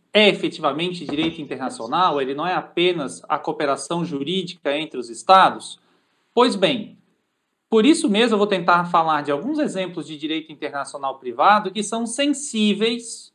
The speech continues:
tá, ao direito internacional e às relações internacionais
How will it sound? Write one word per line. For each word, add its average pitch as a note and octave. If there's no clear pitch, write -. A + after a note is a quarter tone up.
tá, D3
ao F#3
direito F3+
internacional D#3+
e E3+
às D#3+
relações D#3+
internacionais C#3+